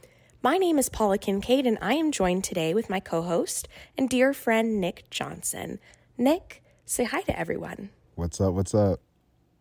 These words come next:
Speaker 1: We are just a guy and a girl trying to leave our mark in the social sciences.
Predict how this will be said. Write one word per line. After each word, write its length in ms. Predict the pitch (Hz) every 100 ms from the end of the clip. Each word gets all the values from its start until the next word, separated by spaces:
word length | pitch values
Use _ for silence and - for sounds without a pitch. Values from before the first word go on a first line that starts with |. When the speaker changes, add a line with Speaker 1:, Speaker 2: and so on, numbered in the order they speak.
| _ _
Speaker 1:
We 220 | 254 320
are 120 | 427 294
just 340 | 233 233 -
a 100 | 214
guy 280 | 202 180 190
and 120 | 247
a 60 | 262
girl 340 | 202 190 185
trying 280 | 190 185 180
to 100 | 180
leave 300 | 170 214 226
our 160 | 208 220
mark 320 | 180 180 -
in 100 | 160
the 60 |
social 340 | 156 165 180 180
sciences. 880 | - 147 - - - - - -